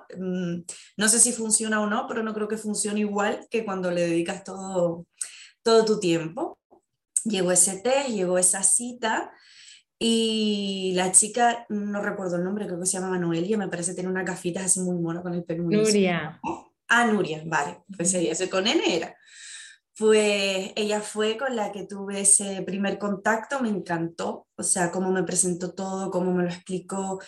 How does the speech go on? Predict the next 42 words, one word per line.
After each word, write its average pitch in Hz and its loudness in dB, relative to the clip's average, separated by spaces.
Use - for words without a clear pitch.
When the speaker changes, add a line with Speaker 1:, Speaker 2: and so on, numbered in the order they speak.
Speaker 1:
incluso 196 2
las 180 -2
preguntas 190 0
que 208 -6
me 185 -2
hizo 202 0
para 180 0
ver 170 4
si, 185 2
si - 2
estaba 185 -2
yo 202 0
en 208 0
el 202 -4
momento 208 0
de, 175 -4
de 175 0
hacer 185 4
este 190 -6
proceso 190 2
o 160 -4
no. 185 -6
Y 202 0
así 208 4
fue, 254 0
llegamos 185 -2
a 202 -4
las 196 -6
conclusiones 202 -2
de 208 0
que, 185 -2
de 175 -2
que 175 0
sí, 226 2
yo 196 -4
necesitaba 185 -2
mejorar 202 -2
mi 208 0
autoestima 196 -2
y 196 -4
mi 190 -2
autoconcepto, 185 -2